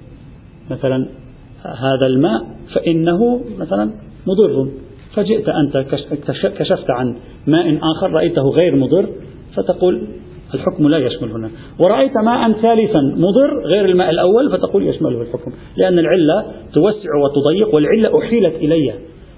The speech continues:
أي إن المعيار أحيل إلى المكلف لكي يقوم هو بإدارة الحكم مداره وجودا وعدما، سلبا وإيجابا.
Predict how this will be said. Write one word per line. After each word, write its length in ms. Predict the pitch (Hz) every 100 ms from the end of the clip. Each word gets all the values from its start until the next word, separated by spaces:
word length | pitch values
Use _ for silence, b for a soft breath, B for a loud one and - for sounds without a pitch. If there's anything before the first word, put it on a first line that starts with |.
| -
أي 80 | 135 156
إن 140 | 151
المعيار 760 | 147 147 160 147 156 208 220 151
أحيل 240 | - 233 190
إلى 200 | 156 156
المكلف 580 | 151 147 147 131 175 - B 196
لكي 160 | -
يقوم 320 | 202 202 240 185
هو 440 | 180 180 180 226 B B B -
بإدارة 600 | 127 190 190 240 214 190
الحكم 300 | 165 240 175 175
مداره 380 | 160 196 160 135 147 -
وجودا 360 | 147 165 185 156
وعدما، 460 | 151 165 175 185 190
سلبا 320 | 180 165 143 135
وإيجابا. 420 | 131 117 101